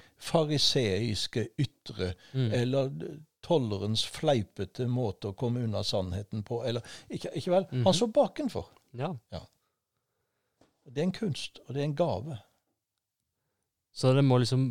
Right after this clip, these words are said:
Speaker 2: prøve å være litt med de som en synes det kan <laughs> være litt vrange, da.
Speaker 1: <laughs> Ja, ja, det
Speaker 2: Ja.
Speaker 1: tror jeg, ja.
Speaker 2: Ja. Nei, jeg, jeg gikk under en pastor en gang som, eh, <laughs> som sa det sånn at de han ikke likte, de brukte han å bruke mye tid på.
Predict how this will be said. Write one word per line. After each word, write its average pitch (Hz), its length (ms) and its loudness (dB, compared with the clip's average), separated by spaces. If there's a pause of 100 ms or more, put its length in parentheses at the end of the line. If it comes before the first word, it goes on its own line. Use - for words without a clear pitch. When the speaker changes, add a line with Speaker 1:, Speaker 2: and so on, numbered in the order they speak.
Speaker 2:
prøve 117 300 6
å - 20 -4
være 110 220 6
litt 98 180 -6
med 110 80 2
de 95 100 -2
som 107 220 -2
en 104 120 -2
synes 101 200 -8
det 95 240 -8
kan - 220 -2
<laughs> - 60 -2
være 139 120 2
litt 117 160 -4
vrange, 104 340 2
da. - 120 4 (100)
Speaker 1:
<laughs> - 80 4
Ja, 185 180 6
ja, 170 240 6
det 117 100 4
Speaker 2:
Ja. 131 100 8
Speaker 1:
tror 156 200 -2
jeg, 151 160 0 (100)
ja. 127 120 2
Speaker 2:
Ja. 135 160 4 (460)
Nei, 131 180 2
jeg, 143 160 6
jeg 139 300 2
gikk 135 160 -2
under 120 180 2
en 120 80 2
pastor 110 400 2
en 110 80 0
gang 107 160 0
som, 117 260 0
eh, 107 680 0 (120)
<laughs> - 240 0
som 123 160 2
sa 107 200 2
det 104 100 -2
sånn 110 160 0
at 107 160 0
de 107 160 4
han 113 100 6
ikke 117 220 4
likte, 123 340 0
de 117 160 4
brukte 127 240 2
han 107 160 0
å 110 60 2 (260)
bruke 123 240 2
mye 117 180 8
tid 107 300 4
på. 220 140 8